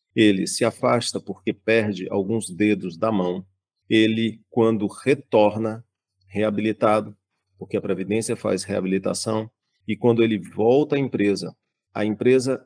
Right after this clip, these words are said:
insere ele num processo de readaptação e encontra pra ele um novo posto de trabalho.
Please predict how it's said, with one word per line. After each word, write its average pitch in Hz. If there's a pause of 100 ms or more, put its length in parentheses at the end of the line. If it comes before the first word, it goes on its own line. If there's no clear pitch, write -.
(140)
insere 131
ele 110 (120)
num 101
processo 95
de 101
readaptação 110
e 139
encontra 139
pra 117
ele 113
um 117
novo 104
posto 98
de -
trabalho. 87